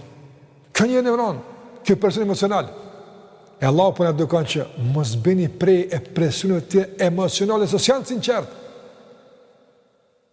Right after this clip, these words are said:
Nëse po përçohet familja, hajde të shikojmë kush e ka përçohet. A e ka përço-, ai që gënjen, apo ai që flet vërtetën? Ai që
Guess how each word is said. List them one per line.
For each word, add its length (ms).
Nëse 200
po 120
përçohet 460
familja, 360
hajde 180
të 80
shikojmë 320
kush 220
e 60
ka 100
përçohet. 440
A 120
e 40
ka 140
përço-, 340
ai 160
që 160
gënjen, 460
apo 180
ai 120
që 100
flet 160
vërtetën? 540
Ai 80
që 180